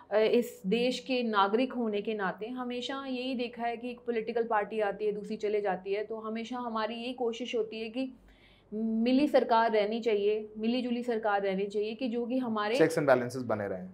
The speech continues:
Speaker 1: हाँ, जो हमारे समाज के लिए सही रहे, क्योंकि जो भी एक बहुमत में आती है उसमें एक डिक्टेटरशिप वाली क्वालिटी आ जाती है, जो एक गुंडागर्दी
Speaker 2: हम्म।
Speaker 1: राज होना शुरू हो जाता है।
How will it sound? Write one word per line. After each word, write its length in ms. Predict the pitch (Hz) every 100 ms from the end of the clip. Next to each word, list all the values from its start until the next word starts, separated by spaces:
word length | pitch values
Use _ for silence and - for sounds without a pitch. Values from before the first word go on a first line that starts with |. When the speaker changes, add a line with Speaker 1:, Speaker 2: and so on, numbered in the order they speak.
| -
Speaker 1:
हाँ, 460 | 240 196 - 180 208
जो 120 | 247
हमारे 420 | 254 254 233 277
समाज 440 | 285 233 208 226
के 160 | - 254
लिए 260 | 240 240 254
सही 340 | 262 254 262
रहे, 200 | 196 -
क्योंकि 320 | 180 254 294
जो 180 | 285 285
भी 340 | 277 302 302
एक 260 | 277 247 262
बहुमत 420 | 220 226 240 269 262
में 60 | 269
आती 320 | 247 - 262
है 60 |
उसमें 280 | 262 254 262
एक 120 | 262
डिक्टेटरशिप 600 | 220 226 233 226 247 247 233
वाली 220 | 240 247
क्वालिटी 440 | 233 233 214 214 240
आ 120 | 202
जाती 320 | 190 190 233
है, 60 | 262
जो 100 | 262
एक 100 | 220
गुंडागर्दी 520 | 220 214 208 202 208
Speaker 2:
हम्म। 120 | 240
Speaker 1:
राज 360 | 214 262 262 190
होना 260 | 247 262
शुरू 240 | 254 226 190
हो 100 | 165
जाता 280 | 139 -
है। 120 | 143